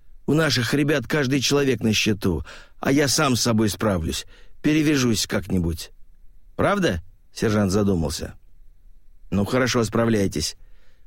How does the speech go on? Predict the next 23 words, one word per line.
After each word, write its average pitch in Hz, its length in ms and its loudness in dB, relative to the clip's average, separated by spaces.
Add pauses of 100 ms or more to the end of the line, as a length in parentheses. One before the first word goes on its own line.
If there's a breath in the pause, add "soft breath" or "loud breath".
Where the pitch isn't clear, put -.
Побегу 175 380 2
я, 98 360 2
а 98 100 0
то 143 140 4
натворят 143 440 2
там 127 160 2
что-нибудь 107 400 2
без 95 160 2
меня. 92 380 0 (840)
Чуть 139 180 2
что, 147 500 2
сразу 131 400 2
людей 127 360 4
за 110 140 4
вами 104 220 4
отправлю». 87 520 -2 (1200)
Голиков 110 600 2
бросил 107 480 2
перевязывать 107 720 2 (260 loud breath)
и 127 100 2
выскочил 120 440 2
за 104 180 0
дверь. 82 340 -4